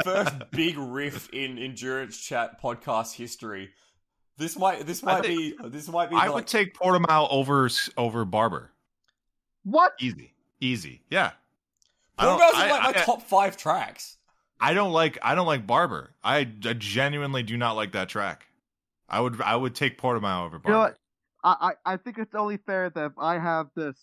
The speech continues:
Speaker 3: kind of, uh, eh for Portimao, I'll allow Cookie to have his, uh,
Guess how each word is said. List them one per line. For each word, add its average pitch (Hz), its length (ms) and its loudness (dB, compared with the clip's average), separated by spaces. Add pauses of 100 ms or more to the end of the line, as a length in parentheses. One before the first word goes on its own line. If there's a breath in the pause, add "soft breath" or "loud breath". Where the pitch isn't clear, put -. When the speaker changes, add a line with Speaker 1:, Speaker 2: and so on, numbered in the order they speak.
(160)
Speaker 3:
kind 151 180 -2
of, 139 200 -4
uh, 123 320 -2 (1000)
eh 170 260 2 (100)
for 147 180 -2 (260)
Portimao, 147 500 4
I'll 160 180 6
allow 170 200 2 (140)
Cookie 180 240 -12
to 147 100 -12
have 131 220 -10
his, 135 220 -12
uh, 123 280 -2